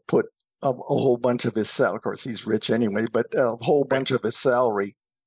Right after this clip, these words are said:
Speaker 1: towards his staff to get them, to, to keep them, uh, good on the
Speaker 2: Yeah.
Speaker 1: salary wise. Uh, so, yeah, it's, he seems like a, like a pretty good guy.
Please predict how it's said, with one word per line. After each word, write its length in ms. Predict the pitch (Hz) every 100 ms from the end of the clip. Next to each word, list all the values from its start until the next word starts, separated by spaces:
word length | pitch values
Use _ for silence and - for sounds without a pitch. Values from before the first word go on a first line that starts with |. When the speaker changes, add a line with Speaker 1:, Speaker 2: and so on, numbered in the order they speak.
| _ _ _ _ _ -
Speaker 1:
towards 400 | 139 131 - -
his 160 | 123
staff 600 | - - 127 98 90 - - _ _ _
to 160 | - 110 107
get 220 | 127 -
them, 340 | 117 110 101 - _ _ _
to, 120 | - - -
to 100 | 127
keep 340 | - 143 -
them, 380 | - 127 110 104 - _ _ _ _ _ -
uh, 480 | 113 101 101 95 95 - _ _ _ _ _ _ _ _ _ - 107
good 420 | - 123 110 98 - - _
on 200 | 147 131
the 40 | 107
Speaker 2:
Yeah. 20 |
Speaker 1:
salary 460 | - 120 107 101
wise. 480 | 98 92 90 92 - -
Uh, 500 | 127 117 110 107 104 -
so, 460 | - - 120 113 110 - - - _ _
yeah, 280 | 208 165 135
it's, 340 | 135 165 - - - -
he 120 | 147
seems 340 | 131 165 143 156
like 160 | 135
a, 200 | 117 113 107 _
like 200 | 117 117
a 40 | 120
pretty 260 | - 120
good 220 | 120 107
guy. 280 | - 131 113